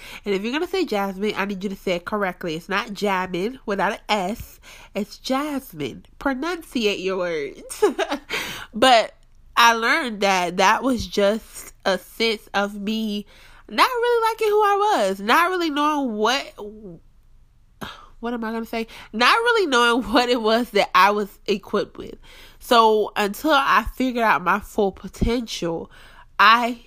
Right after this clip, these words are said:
could not value what it was that God had created in me, who he created me to be.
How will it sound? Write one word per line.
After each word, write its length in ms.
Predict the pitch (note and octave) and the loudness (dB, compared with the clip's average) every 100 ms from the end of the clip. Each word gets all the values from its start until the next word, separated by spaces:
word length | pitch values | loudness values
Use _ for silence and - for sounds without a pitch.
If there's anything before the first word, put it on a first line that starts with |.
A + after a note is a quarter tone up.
| - - | -18 -6
could 220 | A3+ G3 | -6 -2
not 260 | F#3 E3+ F3 | 0 0 -2
value 800 | F3+ F3 G3 D4+ C#4+ G3+ F#3 F#3+ | -8 2 4 4 2 -4 -4 -4
what 340 | F#3 F3+ A3 | -2 0 0
it 100 | G3+ | 0
was 280 | F#3+ G3 F#3 | -2 -4 -4
that 280 | F#3+ F3 E3 | -6 -6 -4
God 260 | F3+ F3 | -2 0
had 320 | G3 F#3+ E3+ - | -2 -4 -6 -8
created 440 | - G3 F3 E3 | -6 -4 -4 -6
in 180 | E3 E3 | -10 -12
me, 240 | E3 D#3+ | -10 -12
who 200 | D#3+ A3+ | -8 -6
he 180 | B3+ B3+ | -4 -6
created 380 | - A3 F#3+ F3 | -6 -4 -4 -6
me 80 | F3+ | -8
to 80 | F3 | -8
be. 280 | E3+ D#3+ | -6 -8